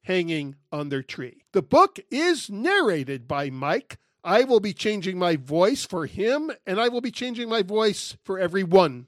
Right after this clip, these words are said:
of the characters. Here now, a selection from The Dangerous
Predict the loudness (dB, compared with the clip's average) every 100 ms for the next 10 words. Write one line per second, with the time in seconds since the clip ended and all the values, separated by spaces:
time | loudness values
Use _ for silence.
0 | -18 -12 -12 -8 -10 -10 -18 -20 -20 -20
1 | -20 -20 -6 -2 0 2 2 2 0 -4
2 | -8 -4 0 2 0 -2 -6 -6 -12 _
3 | -6 -4 -6 4 4 4 -2 -4 -4 -6
4 | -16